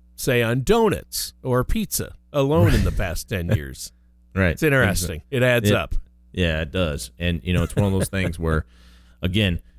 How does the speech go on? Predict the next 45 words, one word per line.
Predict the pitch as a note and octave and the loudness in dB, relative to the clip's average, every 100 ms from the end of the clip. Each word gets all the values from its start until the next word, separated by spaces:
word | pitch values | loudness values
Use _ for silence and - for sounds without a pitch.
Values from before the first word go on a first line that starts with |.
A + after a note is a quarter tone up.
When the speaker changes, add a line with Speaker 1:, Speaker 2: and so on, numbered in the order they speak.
| - | -2
Speaker 2:
in | F#2 | 2
my | F#2 | 2
opinion, | A#2+ B2+ B2 B2 B2+ - | 2 2 2 2 -2 -4
you | F#2+ F#2+ | -6 -2
got | G#2 F#2 - | 0 -2 -2
your | E2+ | -4
wants | F2+ G#2+ A#2+ - | -2 0 0 0
and | A2+ | 0
your | A2 | 0
needs. | A2+ A2+ F2+ | 2 0 0
Let's | E2+ | -4
categorize | - G#2 G#2 G2+ G#2+ G2+ G2 | -2 0 0 0 0 0 0
them. | G2+ F2+ | -2 -2
Let's | D#2 | -6
put | - G#2 | 0 0
'em | G#2 | 2
in | G2+ G2 | 0 0
there. | G2 F#2+ | 0 -2
It's | C#2 - | -2 -4
okay | E2+ - G#2 | -4 0 0
to | A2+ | 2
have | G2+ G#2+ F#2+ | 0 -2 -2
wants, | G2 G#2 G2 | 0 0 -2
but | - - | -6 -8
know | E2+ G#2+ | 0 2
how | A2 | 2
much | A2+ A2 | 2 0
you're | G#2+ | -2
gonna | G#2 G#2 F#2 | -2 -2 -4
spend | - G#2 F#2+ | -2 0 0
on | F2 | 0
that | F2 E2 - | 0 -2 -2
every | E2+ E2+ | -4 -2
single | F#2+ F2+ | -4 -4
month | E2+ F2+ F2 | -2 0 -2
to | E2 | -4
make | E2+ E2+ | -6 -6
sure | - F#2 | -4 -4
that | E2 C2 | -4 -4
you | F#2 | -6
can | G2 F2 | -6 -4
meet | F#2+ - | -4 -4
your | D#2 | -6
savings | - A#2 C#3+ D#3+ D3+ | -2 0 0 -2 -2
goals | D#3+ E3+ F3+ | 2 2 0